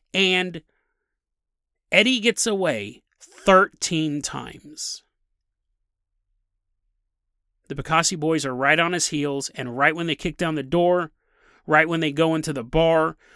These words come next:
right when they level their shotguns at the crowd in front of them, he's gone.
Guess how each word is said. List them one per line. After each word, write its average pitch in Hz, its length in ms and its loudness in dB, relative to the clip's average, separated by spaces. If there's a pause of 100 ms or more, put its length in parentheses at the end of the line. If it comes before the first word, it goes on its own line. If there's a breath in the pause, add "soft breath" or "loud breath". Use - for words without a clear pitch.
(160 soft breath)
right 175 260 6
when 190 140 -2
they 170 120 4
level 170 300 2
their 165 120 2
shotguns 160 480 0
at 160 60 -2
the 139 80 -12
crowd 160 360 2
in 147 100 -2
front 160 240 -4
of 139 120 -6
them, 123 180 -6
he's 123 260 -8
gone. 165 520 4